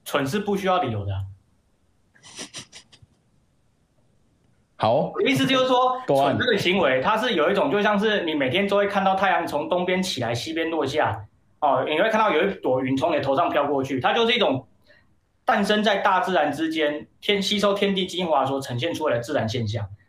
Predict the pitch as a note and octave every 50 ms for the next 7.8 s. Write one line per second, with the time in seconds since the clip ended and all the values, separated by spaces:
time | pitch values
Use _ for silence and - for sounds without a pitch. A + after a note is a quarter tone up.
0 | _ _ G#3+ A3+ A3+ A#3 A3 G3+ - - A3+ G#3 G3 G#3+ G3+ F#3+ F3+ F#3 F#3+ F#3+
1 | - G#3 G3 F#3+ G3 F3+ E3 D#3 C#3 C3 C3+ F3 G3 F#3 D#3+ C#3 B2+ - E3+ E3
2 | E3+ E3 D3 - - _ - - - F#3 F#3+ F#3+ D#3+ B2+ A2+ C3 - - C3 E3
3 | D#3 - - - - - _ - D#3+ F#3+ G3 F#3+ F#3 F#3 F#3 F#3 F3+ F#3 F#3 F#3+
4 | F#3+ F#3+ - G3 F#3+ E3+ D3 D#3+ D#3+ D#3 C3 - - - - _ _ G#3 G3+ F#3
5 | D#3+ C#3 B2+ A#2 - G3 F#3+ F3 - F3+ E3+ D3+ C3+ - B2+ A#2 C3 D#3+ D#3 C3+
6 | C3+ C3 - F3+ D#3 C#3+ C#3 D3 D#3 C#3+ B2+ A#2+ A#2+ A#2+ B2 A#2+ C3+ B2 B2+ D#3
7 | D#3+ C#3+ C3+ B2+ C3 C3+ C#3+ C#3+ C3+ C#3 C3+ C#3 C#3+ C#3 C3 -